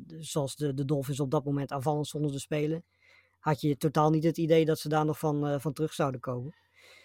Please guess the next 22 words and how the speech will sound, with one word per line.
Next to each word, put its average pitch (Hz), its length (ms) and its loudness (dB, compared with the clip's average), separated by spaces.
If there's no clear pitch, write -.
Ehm, 131 420 -6
en, 165 240 4
eh, 147 80 2
d-, - 240 -16
ja, 156 240 4
zelfs 175 320 8
de - 60 0
speler 165 360 8
die 160 200 4
er 151 280 4
wel 165 240 6
dan 160 140 6
nog 160 160 4
een 151 60 2
beetje 170 300 6
aan 156 140 4
gewend 143 300 0
is, 147 120 -2
Tyreek 151 360 2
Hill, 156 300 6
ja, 143 220 0
die 147 400 -4